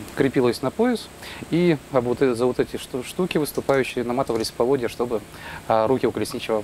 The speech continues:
были с-, свободны для каких-то операций. А, у нас сейчас есть устойчивое сочетание вот э-, этих предметов, ну, два предмета, и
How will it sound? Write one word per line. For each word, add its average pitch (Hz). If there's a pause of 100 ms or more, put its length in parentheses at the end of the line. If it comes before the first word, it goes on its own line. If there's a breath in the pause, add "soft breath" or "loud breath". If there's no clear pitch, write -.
(140)
были 113
с-, -
свободны 104 (600 loud breath)
для -
каких-то -
операций. 98 (680 loud breath)
А, 120
у 135
нас 156
сейчас 135
есть -
устойчивое 131
сочетание 117
вот 101
э-, 123
этих 131
предметов, 170
ну, 135 (320 loud breath)
два 139
предмета, 131
и 120